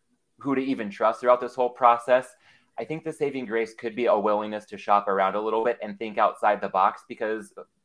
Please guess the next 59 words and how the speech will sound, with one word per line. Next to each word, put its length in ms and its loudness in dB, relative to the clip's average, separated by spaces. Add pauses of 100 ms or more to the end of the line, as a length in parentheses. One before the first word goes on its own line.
(180)
piggybacking 500 0
on 80 -4
your 100 -4
example 360 -4
of 100 -4
Trey 180 0
Lance 360 -2
last 280 2
year, 280 -4 (480)
at 100 6
a 80 -2
certain 320 -4
point 380 -6
early 240 2
on 160 2
draft 320 4
day, 120 0
yeah, 200 2 (100)
the 80 -6
cat 260 6
got 160 4
out 140 4
of 60 -4
the 60 -4
bag. 280 0 (200)
He 120 -12
was 160 -8
going 300 0
to 80 -10
the 100 -4
Niners. 520 -6 (380)
And 160 -8
so 160 0
a 60 0
lot 160 8
of 80 2
the 80 0
props, 400 4
you 80 -12
know, 160 0
the 140 -4
fascinating 760 -2
market 380 -2
last 260 4
year 80 -4
was 200 -8
number 240 -2
three 260 -6
overall 480 0
pick, 300 -4 (320)
largely 420 2
dominated 580 0
by 120 0
discussion 480 -4
of 60 -10
Mac 260 -2
Jones 300 -4
and 160 -8
Justin 360 -4